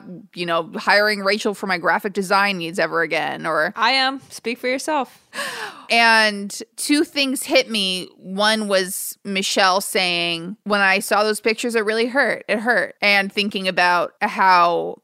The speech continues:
Speaker 1: that's something that we just can't fully identify with as white people. We can be like, "That's disgusting. That's horrible."
Speaker 2: Yeah.
Speaker 1: But we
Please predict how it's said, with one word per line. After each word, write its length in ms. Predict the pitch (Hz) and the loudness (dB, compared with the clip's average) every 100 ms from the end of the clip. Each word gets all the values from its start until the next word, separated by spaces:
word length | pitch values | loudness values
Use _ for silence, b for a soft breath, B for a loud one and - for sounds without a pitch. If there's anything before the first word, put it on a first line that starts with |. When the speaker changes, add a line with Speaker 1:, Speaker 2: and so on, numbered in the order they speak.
| - | 2
Speaker 1:
that's 220 | 220 214 | 4 4
something 280 | 226 196 196 | 2 -2 -2
that 120 | 185 | -4
we 80 | 175 | -2
just 220 | 165 196 | -4 -6
can't 400 | - 185 170 - | -4 -2 -2 -4
fully 560 | - 175 165 165 170 - - | -4 -2 0 -2 -6 -6 -4
identify 480 | 175 175 208 202 | -2 -4 -2 -2
with 460 | 202 220 254 - _ - | -2 -2 -4 -8 _ -4
as 140 | 226 | -2
white 180 | 226 220 | -2 -4
people. 300 | 247 247 247 | -4 -2 -2
We 100 | 226 | 0
can 140 | 254 | 0
be 80 | 247 | 2
like, 160 | 247 226 | 2 2
"That's 200 | 214 - | -2 -2
disgusting. 760 | 190 - 202 - - 175 185 | -8 0 0 0 -4 -4 -4
That's 160 | 180 - | -6 -8
horrible." 760 | - 240 214 165 165 170 190 - | -2 2 2 2 2 2 -2 -6
Speaker 2:
Yeah. 320 | 220 208 180 | 0 0 2
Speaker 1:
But 580 | 208 208 190 180 175 - | 6 8 8 6 2 -4
we 680 | 190 196 185 180 175 147 | -6 -4 -4 -4 -4 -6